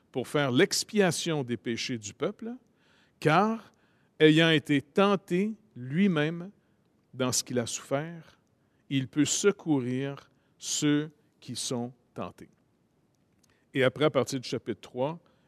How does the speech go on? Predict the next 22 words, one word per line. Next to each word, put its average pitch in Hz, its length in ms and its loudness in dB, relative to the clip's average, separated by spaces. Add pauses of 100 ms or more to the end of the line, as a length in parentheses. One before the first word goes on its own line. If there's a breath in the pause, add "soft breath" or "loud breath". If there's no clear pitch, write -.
il 143 140 0
va 117 140 -2
commencer 113 360 -4
à 123 100 0
faire 131 220 -6
une 107 120 -12
application. - 540 -14 (680 soft breath)
Mais 190 220 6
si - 200 4
on 226 140 10
revient 175 300 6
au 180 140 4
texte, 220 320 2
la 143 100 6
semaine 165 180 -4
passée, 151 260 2
on 202 100 2
avait 139 200 6
vu 180 280 -4 (360 soft breath)
que 196 320 4
le 147 200 2
monde, 202 520 2